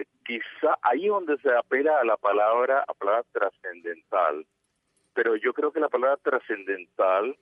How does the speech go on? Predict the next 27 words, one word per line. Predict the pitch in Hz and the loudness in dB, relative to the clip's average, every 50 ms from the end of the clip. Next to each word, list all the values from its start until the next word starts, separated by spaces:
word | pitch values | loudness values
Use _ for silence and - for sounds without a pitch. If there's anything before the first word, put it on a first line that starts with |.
| _ _ _ _ _ _ _ _ _ _ | _ _ _ _ _ _ _ _ _ _
habría | - 101 98 98 98 117 127 139 | 0 0 2 2 2 0 0 0
que, | - - - 151 147 139 143 - - | -2 -4 -4 -2 0 0 0 -2 -4
eh, | - 107 101 104 101 101 98 98 - - | -4 -2 -2 0 0 0 0 -2 -4 -4
eh, | 98 101 98 - - - - - _ | -2 -2 -2 -2 -4 -10 -18 -16 _
eliminarla, | - 101 101 104 107 98 98 98 104 - 143 147 131 107 90 87 87 82 85 | -4 -4 -4 -4 -6 -10 -10 -6 -2 0 2 2 2 0 2 2 2 4 4
habría | 85 90 87 95 104 120 127 | 2 2 0 0 0 0 0
que | - - 143 131 127 123 | -2 -2 -2 -2 -2 0
por | - 110 104 | 0 0 0
lo | 98 | 0
menos | 98 110 117 131 127 120 | -2 0 -2 0 0 0
aclararla, | 107 - _ 101 92 87 87 87 92 117 135 147 131 107 92 90 87 82 82 82 - _ _ _ _ _ _ _ | 0 -2 _ 0 2 2 2 2 2 2 2 2 2 2 0 0 2 0 0 -2 -2 _ _ _ _ _ _ _
porque | _ 110 104 107 110 107 - - - _ _ _ - | _ -4 0 2 0 0 0 -2 -10 _ _ _ -4
si | - 110 | -2 0
hablamos | 98 101 110 120 139 151 | 0 2 0 0 0 -2
de | 156 | -2
trascendental, | 147 - 143 139 - 139 135 123 131 123 - _ 147 131 127 127 131 147 151 - _ _ _ _ _ _ _ _ | 0 0 -2 0 0 -4 -4 -4 -8 -10 -4 _ 0 2 2 2 2 0 -2 -4 _ _ _ _ _ _ _ _
implica | - 113 107 - - 120 117 - 143 127 | -16 -16 -14 -6 -4 -4 0 0 0 0
que | - 113 | 2 0
habría | 101 92 107 110 | 2 2 0 0
que | - - 139 131 127 - - - - - _ _ _ | 0 -2 0 0 2 0 -2 -4 -12 -14 _ _ _
trabajar | - 104 98 95 92 95 104 101 110 - | 0 2 4 2 4 4 2 0 0 -2
con | - - 127 120 117 | -4 -4 -4 -4 -4
una | 113 123 127 131 131 127 127 127 123 117 - | -10 -8 -4 -2 0 2 2 2 0 0 -2
dualidad, | - 110 107 104 95 92 90 92 107 123 123 104 87 80 80 - _ | 0 2 2 2 2 2 0 0 2 2 2 4 2 2 0 -4 _
que | - 95 90 98 104 110 120 143 | -2 0 2 2 2 2 2 0
es | 143 - - - - - _ _ _ | -2 -6 -16 -20 -20 -20 _ _ _
trascendencia | 117 107 107 101 - - 101 95 92 90 98 107 113 120 131 - - 147 143 139 139 | 0 0 0 0 0 0 -2 -2 0 0 0 0 2 0 -2 -4 -4 0 0 0 0